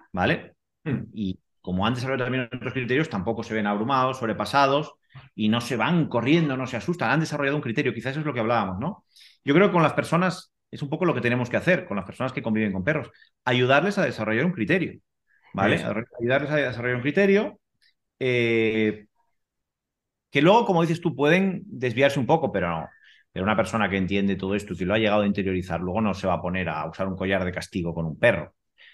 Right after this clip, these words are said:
Speaker 2: No,
Speaker 1: ¿vale?
Speaker 2: no, yo no digo que da un
Speaker 1: No, no,
Speaker 2: salto
Speaker 1: no.
Speaker 2: en vez de
Speaker 1: Quiero
Speaker 2: dar
Speaker 1: decir, quiero decir, ya han desarrollado un criterio, ¿no? O sea,
Speaker 2: Sí.
Speaker 1: pueden desviar el camino, pero el camino no se va a desviar excesivamente, ¿no?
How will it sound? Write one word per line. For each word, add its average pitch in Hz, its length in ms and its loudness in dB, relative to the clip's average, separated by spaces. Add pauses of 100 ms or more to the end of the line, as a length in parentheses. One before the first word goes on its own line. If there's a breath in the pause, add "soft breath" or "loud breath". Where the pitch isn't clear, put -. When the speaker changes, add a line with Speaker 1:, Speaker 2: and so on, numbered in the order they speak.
(180 soft breath)
Speaker 2:
No, 147 180 8
Speaker 1:
¿vale? 151 100 8
Speaker 2:
no, 139 240 8
yo 127 220 6
no 165 120 6
digo 165 260 8
que 160 180 6 (140)
da 147 240 8
un 151 120 2
Speaker 1:
No, 180 80 6 (100)
no, 196 60 8
Speaker 2:
salto - 0 -
Speaker 1:
no. 214 340 6
Speaker 2:
en 131 80 -8
vez 143 140 2
de 131 60 4
Speaker 1:
Quiero 185 180 8
Speaker 2:
dar - 100 6
Speaker 1:
decir, 175 200 0 (240)
quiero 160 180 6
decir, 165 240 6
ya 160 200 6
han 226 100 2
desarrollado 123 380 0
un 113 60 0
criterio, 98 500 -2
¿no? 151 140 2 (100)
O - 140 -20 (100)
sea, 98 140 -2
Speaker 2:
Sí. 131 80 4
Speaker 1:
pueden 123 180 4
desviar 131 300 0
el 131 80 0
camino, 143 380 2
pero 123 340 0 (180)
el 123 140 -4
camino 135 280 2
no 160 100 2
se 143 120 0
va 120 80 6
a 117 40 6
desviar 107 560 0 (320)
excesivamente, 101 880 -2
¿no? - 360 -6